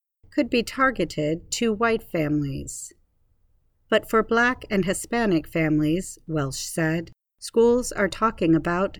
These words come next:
safety measures. One such effort is going on in San Antonio, Texas.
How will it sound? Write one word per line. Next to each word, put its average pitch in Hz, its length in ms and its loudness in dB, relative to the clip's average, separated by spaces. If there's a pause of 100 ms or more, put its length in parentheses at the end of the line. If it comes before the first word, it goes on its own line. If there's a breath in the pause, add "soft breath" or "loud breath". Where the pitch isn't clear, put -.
safety 180 480 0
measures. 139 760 -6 (1400)
One 269 200 6
such 175 360 0
effort 180 500 0
is 170 160 -4
going 190 340 2
on 165 320 2
in 214 200 -2
San 214 320 0
Antonio, 170 560 0
Texas. 165 800 -8